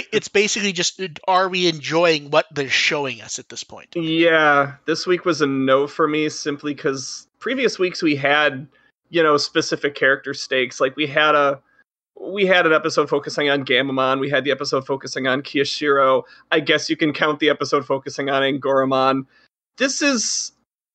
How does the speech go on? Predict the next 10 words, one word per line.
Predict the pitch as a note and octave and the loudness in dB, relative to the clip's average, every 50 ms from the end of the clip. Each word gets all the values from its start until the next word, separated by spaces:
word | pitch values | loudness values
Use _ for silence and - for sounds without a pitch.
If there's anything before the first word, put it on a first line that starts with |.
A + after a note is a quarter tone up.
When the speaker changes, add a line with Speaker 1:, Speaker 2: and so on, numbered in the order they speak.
| _ - | _ 0
Speaker 1:
I | F#3 G3+ A3 A3 G#3+ F3+ - - - | 2 2 2 2 0 -4 -12 -8 -2
guess | - F3+ G3 A3+ A3+ - A3+ | 0 2 2 0 0 0 -2
it's | F#3+ - - - - - | -2 -2 -4 -14 -20 -8
technically | - F#3+ E3+ F3 - - G#3 G3 - - F3+ E3+ D#3+ | -2 -2 -2 -2 -2 -4 -6 -6 -6 -4 -2 -4 -2
focusing | - - E3 E3 D#3+ - D#3+ - - D#3+ D#3 D#3 D3 | 2 2 2 2 0 -2 -8 -4 -2 -2 0 2 2
on | D3 D3 | 2 2
Ruri, | D3 C#3 C#3 C#3 C3+ C3 D3+ D#3 E3+ E3 | 0 0 0 2 2 2 0 0 -2 0
but | - F3+ F3 | 2 2 2
it's | F3 E3+ - - - - | 2 0 -4 -10 -12 -8
not. | F3+ F3+ F#3 F#3 G3 G3+ G3 F3 D#3 A#2 F#2+ F2 - | -8 -6 -4 -2 0 2 4 4 4 2 0 -2 -4